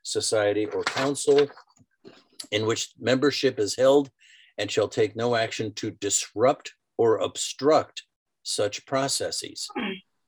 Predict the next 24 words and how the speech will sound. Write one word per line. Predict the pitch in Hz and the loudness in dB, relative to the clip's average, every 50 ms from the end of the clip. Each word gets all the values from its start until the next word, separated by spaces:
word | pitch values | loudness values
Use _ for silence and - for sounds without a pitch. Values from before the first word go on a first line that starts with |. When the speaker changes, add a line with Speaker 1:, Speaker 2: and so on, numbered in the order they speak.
| _ - | _ -4
Speaker 2:
Okay. | 214 214 - - 190 190 214 240 - - - - _ _ _ _ _ _ _ _ _ _ _ _ _ | -4 -2 0 0 0 0 0 0 -2 -6 -10 -16 _ _ _ _ _ _ _ _ _ _ _ _ _
Speaker 1:
All | - 87 | -14 -10
right. | 92 101 123 165 170 - - _ _ _ - 226 | -6 -4 -4 -6 -6 -10 -18 _ _ _ -14 -10
Speaker 2:
Mm-hmm. | 220 233 247 285 277 - - - - | -6 -6 -4 -4 -6 -8 -12 -10 -6
Speaker 1:
So, | - 151 - - - _ _ _ _ _ 269 - - - - - _ _ _ - _ _ _ _ _ _ _ - | -6 -6 -6 -6 -10 _ _ _ _ _ -20 -20 -20 -20 -20 -20 _ _ _ -20 _ _ _ _ _ _ _ 0
chairperson | - 160 170 160 - 165 156 151 131 - 156 156 175 180 151 131 - | 4 4 4 4 6 8 8 8 8 6 4 2 2 0 -6 -6 -2
was, | - 123 117 110 107 - 123 | -2 -2 0 0 0 2 2
uh, | 113 113 110 107 104 - _ _ _ _ _ _ _ - | 4 6 6 4 4 2 _ _ _ _ _ _ _ -2
pretty | - 302 339 302 | 0 2 2 4
savvy | - - 107 - - - - 170 247 - _ _ _ _ _ _ _ _ _ _ _ _ - | 2 2 0 0 0 0 -2 -4 -4 -6 _ _ _ _ _ _ _ _ _ _ _ _ -4
and, | 117 117 113 113 113 110 110 101 113 | -2 0 0 0 0 0 2 4 6
uh, | 110 107 107 107 104 | 8 8 8 6 6
advised | 107 110 107 - 113 110 120 127 139 127 - | 4 2 4 4 2 4 4 4 2 0 -2
the | 127 127 123 117 | -4 -4 -2 -2
agent | 110 110 110 - 127 123 120 113 | -2 -4 -4 -4 -4 -4 -2 0
that | 113 104 98 | 0 0 2
in | 104 98 95 | 0 0 -2
light | 92 95 98 101 110 123 143 156 | -4 -4 0 2 4 4 4 4
of | 180 151 | 2 0
his | 139 147 135 120 110 - - | 2 0 0 0 -2 -6 -6
refusal | 117 113 104 - - 117 120 131 135 120 120 117 110 | -6 -6 -6 -6 -6 -2 0 0 0 2 0 -2 -2
to | - - 107 - - 104 | 0 -2 -2 -2 -2 -8
answer | 107 120 127 127 - - 131 123 117 | -6 -6 -6 -6 -4 -2 -2 -4 -4
these, | - 120 120 113 98 - - - | -4 -6 -6 -4 -4 -6 -6 -8